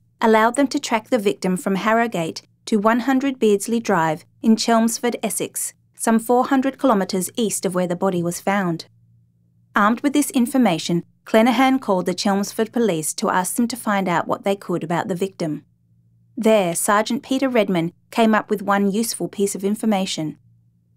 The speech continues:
Platt's landlord still had the name and mobile number of a reference Platt had provided when he'd moved in six months earlier. It was a Mister David Davis. Redman gave the phone number to Clenihan. When the detective dialed it, a man answered.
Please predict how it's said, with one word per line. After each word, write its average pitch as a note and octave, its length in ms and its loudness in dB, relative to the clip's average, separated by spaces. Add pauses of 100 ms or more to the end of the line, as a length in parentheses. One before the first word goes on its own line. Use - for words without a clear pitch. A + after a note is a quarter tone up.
(120)
Platt's - 340 -2
landlord G#3 540 2
still B3+ 320 0
had A3+ 180 -4
the F#3+ 80 2
name G3 320 2
and G3 160 0
mobile G3+ 340 2
number E3+ 380 0
of G3 120 -2
a G3+ 80 2
reference G3+ 480 -4
Platt F#3 300 -6
had F#3+ 140 -6
provided G3 600 -2 (200)
when G#3+ 140 2
he'd A3 180 2
moved A#3 300 4
in F3 160 0
six - 280 -6
months F3+ 280 -2
earlier. F#3 400 0 (680)
It A#3+ 80 4
was G3+ 140 4
a G#3 60 4
Mister G3+ 320 2
David G#3 460 0
Davis. - 580 -4 (1080)
Redman C#4 380 6
gave A3 200 4
the A3 80 -2
phone G#3 260 0
number F3+ 220 0
to G#3+ 120 -6
Clenihan. E3+ 600 -4 (440)
When G#3+ 120 6
the G3+ 80 4
detective G#3 500 0
dialed F#3 360 2
it, F3 220 -6
a A3 60 2
man G3 300 2
answered. F#3+ 460 -4